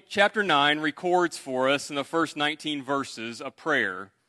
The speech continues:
of Daniel. And we're gonna read that in just a moment. I know if you're in the Daniel Revelation class, you actually just covered this passage a week or two ago. And it was actually in conversation with Jeremy as he was telling me about that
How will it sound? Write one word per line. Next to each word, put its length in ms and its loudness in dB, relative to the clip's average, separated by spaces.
of 300 -4
Daniel. 420 -6
And 100 -14
we're 60 -4
gonna 140 0
read 300 -2
that 340 6
in 220 -6
just 340 -6
a 100 -16
moment. 500 -6
I 40 -4
know 140 6
if 80 0
you're 120 4
in 40 0
the 80 -2
Daniel 320 4
Revelation 600 4
class, 380 4
you 100 2
actually 320 0
just 280 -6
covered 380 2
this 180 -4
passage 480 -2
a 60 -8
week 200 -4
or 60 -10
two 240 -8
ago. 300 -2
And 80 -6
it 60 -6
was 100 0
actually 320 6
in 80 0
conversation 640 2
with 100 -6
Jeremy 380 2
as 100 -4
he 100 -4
was 120 -6
telling 240 2
me 60 -4
about 320 2
that 280 -2